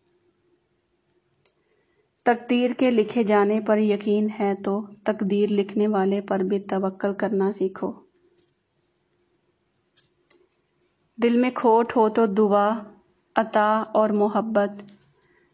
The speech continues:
तीनों रास्ता बदल लेती हैं। जब बंदा मुखलिस हो, तो इज़्ज़त अल्लाह पाक देता है। खुदा जब किसी बदबख्त को दुख देना चाहे,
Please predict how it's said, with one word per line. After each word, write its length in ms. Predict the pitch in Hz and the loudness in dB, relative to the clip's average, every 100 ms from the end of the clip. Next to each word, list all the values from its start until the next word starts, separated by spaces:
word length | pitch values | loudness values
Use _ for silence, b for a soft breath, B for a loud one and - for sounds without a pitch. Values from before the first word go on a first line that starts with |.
| _ _ _ _ _ _ _ _ _ b b b b b _ - | _ _ _ _ _ _ _ _ _ b b b b b _ -2
तीनों 360 | 254 247 254 | 2 4 2
रास्ता 380 | 233 214 - 233 | 2 0 0 -2
बदल 360 | 220 214 208 214 | 2 0 2 2
लेती 400 | 202 196 202 202 | 0 0 0 0
हैं। 220 | 214 208 - - _ - | 2 0 -4 -20 _ -6
जब 220 | 220 202 | -2 0
बंदा 300 | 208 208 214 | 0 0 0
मुखलिस 500 | 214 214 226 226 - | 0 -2 0 -2 0
हो, 340 | 214 214 - b b b b b b b b - | 0 0 -4 b b b b b b b b -4
तो 160 | 233 233 | 0 2
इज़्ज़त 540 | 233 220 214 226 226 - | 2 0 2 0 -2 -4
अल्लाह 280 | 220 214 214 | 0 0 0
पाक 300 | 208 202 202 | 0 0 -2
देता 400 | 208 196 196 - | -4 -4 -4 -6
है। 280 | 226 - - b b b _ _ _ B B B B B B B B _ | -6 -10 -12 b b b _ _ _ B B B B B B B B _
खुदा 380 | - 247 240 240 | 0 2 4 2
जब 260 | 226 247 - | 2 -2 0
किसी 300 | 233 240 240 | -2 0 0
बदबख्त 640 | 214 220 190 202 214 - | 2 0 2 0 0 -4
को 260 | - 220 220 | -4 0 2
दुख 300 | 196 220 233 | 2 0 0
देना 380 | 202 208 214 214 | 2 2 2 0
चाहे, 420 | 214 196 214 | 0 0 0